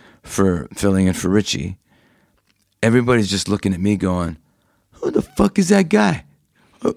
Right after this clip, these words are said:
And then he, when he says Phil X, everybody's on their phone Googling Phil X. <laughs>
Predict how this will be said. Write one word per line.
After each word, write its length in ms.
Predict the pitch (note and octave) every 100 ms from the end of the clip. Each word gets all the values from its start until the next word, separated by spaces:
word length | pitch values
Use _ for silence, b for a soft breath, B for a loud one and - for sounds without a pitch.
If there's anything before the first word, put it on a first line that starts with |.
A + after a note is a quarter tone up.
| -
And 160 | C3+ C#3+
then 140 | C#3+
he, 120 | C3
when 140 | C3+ B2
he 60 | C3
says 220 | C3 A2+
Phil 260 | - A2+
X, 260 | C3 A2+ - B B B B _ -
everybody's 520 | B2+ D3 B2 G#2 G#2
on 120 | G2+ F#2+
their 80 |
phone 420 | F2+ - A2 G2 F2
Googling 440 | A2 G#2 G2 F2+
Phil 240 | - F#2
X. 340 | B2 D3 - -
<laughs> 640 | - - - - - D#4+